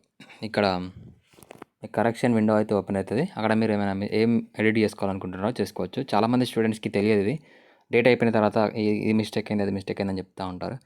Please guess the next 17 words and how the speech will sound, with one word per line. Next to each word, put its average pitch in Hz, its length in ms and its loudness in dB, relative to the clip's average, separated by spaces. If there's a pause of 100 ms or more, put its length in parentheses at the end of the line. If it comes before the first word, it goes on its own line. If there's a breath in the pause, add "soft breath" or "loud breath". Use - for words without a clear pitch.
(340 soft breath)
కాబట్టి 107 320 0
వీలైనంత 117 540 2
వరకు 98 280 0
మీ 104 100 0
ఫ్రెండ్స్‌కి 98 380 -6
షేర్ 98 260 -4
చేయండి, 107 340 -2
వీడియోని 101 280 0
లైక్ 92 240 -2
చేయండి. 101 280 -2
లైక్ 101 220 -2
చేస్తే 107 200 -4
కూడా 110 140 -2
ఎక్కువ 101 220 -6
మందికి 95 260 -6
ఇన్ఫర్మేషన్ 95 460 -6
తెలుస్తుంది. - 460 -10